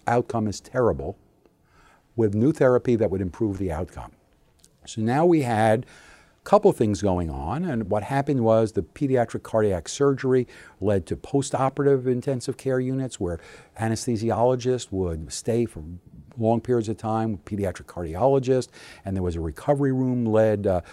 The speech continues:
post-op area with full-time staff, not yet an intensive care unit, but a quasi-intensive care unit.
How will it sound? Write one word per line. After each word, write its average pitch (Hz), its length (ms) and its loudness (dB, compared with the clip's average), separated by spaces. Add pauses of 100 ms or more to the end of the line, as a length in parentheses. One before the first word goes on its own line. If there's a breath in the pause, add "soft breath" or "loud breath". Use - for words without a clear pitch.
(160 loud breath)
post-op 113 480 0
area 107 280 2
with 87 120 -2
full-time 87 500 -6
staff, 127 480 -4 (240 soft breath)
not 147 300 -2
yet 147 180 0
an 139 140 0
intensive 131 420 -6
care 135 220 -4
unit, 107 340 -2 (240 loud breath)
but 113 120 -2
a 101 40 -4
quasi-intensive 104 1000 -2
care 90 200 -6
unit. 78 380 -10